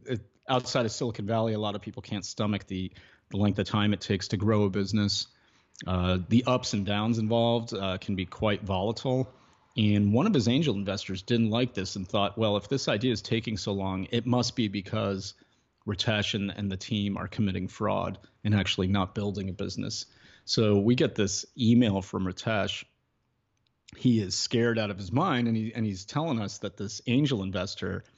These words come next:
is gonna break his legs unless Ritesh pays him back the twenty K he invested. So Ritesh wanted an advance on his fellowship money to, to save his legs. And we, uh, were like, "Oh my God, he's in India. What, how do we know he's not lying?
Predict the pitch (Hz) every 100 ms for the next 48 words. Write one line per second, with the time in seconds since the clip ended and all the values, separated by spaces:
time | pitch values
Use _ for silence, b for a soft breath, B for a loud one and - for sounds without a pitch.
0 | b - 110 131 104 117 113 110 90 110
1 | 117 98 98 98 - b b b - 104
2 | 107 98 101 - 104 - - 107 104 101
3 | 95 90 104 101 98 - 90 - 95 92
4 | 101 98 95 92 95 98 98 - 87 104
5 | b b b _ - 95 - 104 - 104
6 | 98 92 92 92 95 98 95 - 87 -
7 | 95 95 98 - 98 95 92 92 - -
8 | 95 92 - 107 - 98 98 95 98 107
9 | 101 98 - B B B B _ 123 110
10 | 107 123 147 147 120 104 98 92 87 -
11 | - 110 101 87 95 110 98 104 104 104
12 | 101 98 101 98 98 107 107 104 101 101
13 | 101 92 127 131 123 127 135 127 131 143
14 | 117 131 151 131 90 92